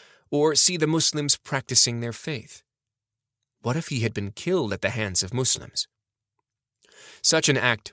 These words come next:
would have deprived the Muslims of his talent, a talent that contributed to most of the Islamic conquests in Syria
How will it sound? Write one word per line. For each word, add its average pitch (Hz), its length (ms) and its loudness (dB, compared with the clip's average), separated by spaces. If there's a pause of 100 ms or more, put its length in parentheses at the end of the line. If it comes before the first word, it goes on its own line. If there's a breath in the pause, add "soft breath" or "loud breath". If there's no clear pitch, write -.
would 156 120 0
have 139 100 2
deprived 117 560 0
the 120 80 0
Muslims 120 480 2
of 117 100 -4
his 113 160 2
talent, - 460 -8 (500 soft breath)
a 117 80 -4
talent 123 460 -2
that 117 260 -2
contributed 120 680 -2
to 127 80 -6
most 151 320 2
of 131 80 -2
the 131 120 -2
Islamic 135 460 2
conquests - 800 2
in 131 160 -2
Syria 123 540 2